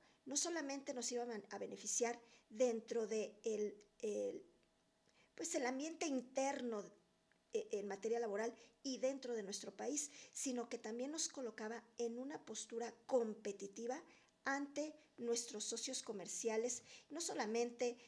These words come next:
de América del Norte, sino de otros países, ya que, como yo lo he mencionado mucho,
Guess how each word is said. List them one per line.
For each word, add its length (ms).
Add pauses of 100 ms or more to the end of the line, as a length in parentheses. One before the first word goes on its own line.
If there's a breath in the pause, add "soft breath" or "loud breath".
(120)
de 380
América 400
del 180
Norte, 380
sino 540 (180)
de 340
otros 360
países, 540 (200 loud breath)
ya 180
que, 120
como 180
yo 140
lo 80
he 20
mencionado 460
mucho, 340